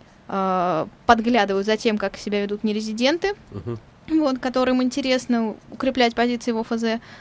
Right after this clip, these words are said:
Speaker 1: да, и, э, в, в целом, как бы, здесь, э, ситуация такая достаточно живая. Можно говорить, что это вот, а, та часть рынка, которая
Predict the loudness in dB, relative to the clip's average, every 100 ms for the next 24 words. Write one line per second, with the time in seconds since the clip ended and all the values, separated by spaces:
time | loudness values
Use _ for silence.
0 | -6 0 0 0 -2 -2 -2 -2 -2 0
1 | -2 -2 -2 -4 -6 -10 -20 -20 -20 -20
2 | -20 -20 -20 -20 -14 0 2 4 0 -4
3 | -6 -6 -4 -4 -4 -4 -6 -4 -2 -2
4 | -4 -8 -12 -12 -8 -2 -2 -4 -8 -6
5 | -4 -2 -4 -4 -6 -6 -2 -2 0 2
6 | 2 2 0 0 0 0 -4 -6 -20 -20
7 | -20 _ -4 0 0 2 4 4 4 2
8 | 2 2 2 0 0 0 0 2 2 2
9 | 2 0